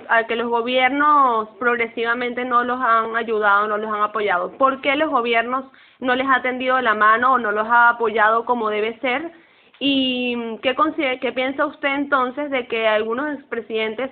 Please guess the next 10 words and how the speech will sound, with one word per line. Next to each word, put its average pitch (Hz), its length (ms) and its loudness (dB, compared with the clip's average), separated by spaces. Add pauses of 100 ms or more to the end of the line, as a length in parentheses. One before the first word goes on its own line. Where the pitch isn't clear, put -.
o 214 140 -4
un 262 140 -6
expresidente 226 800 -6 (280)
colombiano 262 680 2
esté 226 180 -4
apoyando 226 500 0
ahorita 220 440 -4 (300)
la 214 480 4
causa 254 540 4
del, 185 360 -2